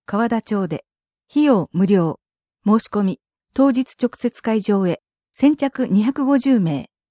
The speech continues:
問い合わせ、東京女子医科大学附属高原病リウマチ痛風センター。電話、五二六九一七一一。次、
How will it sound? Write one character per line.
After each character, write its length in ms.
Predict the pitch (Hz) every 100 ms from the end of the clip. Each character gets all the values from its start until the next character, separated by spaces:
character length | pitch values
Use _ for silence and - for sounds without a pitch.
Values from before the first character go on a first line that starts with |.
| _ _ -
問 180 | 233
い 60 | 226
合 80 | 214
わ 100 | 202
せ、 260 | - - _ _ _ _
東 200 | 269 302
京 180 | 302 285
女 140 | 220
子 100 | - 302
医 60 |
科 120 | 302 294
大 160 | 285
学 260 | 233 196 -
附 120 | 180
属 360 | 190 - 175 - -
高 180 | 269 269
原 220 | 277 254
病 220 | 240 233 -
リ 120 | 220
ウ 60 | 262
マ 160 | 240
チ 260 | - 220 - _
痛 220 | - 302 302
風 180 | 302
セ 160 | 277 262
ン 80 | 240
タ 320 | 156 135 - _ _ -
ー。 40 | 202
電 200 | 208 190
話、 160 | 180 _ _ 185
五 180 | 254
二 280 | 311 311 247
六 240 | 175 - -
九 240 | 208 170
一 220 | 190 - 277
七 240 | 302 220
一 300 | 151 - 160
一。 260 | 147 - - _ _ _
次、 280 | - 190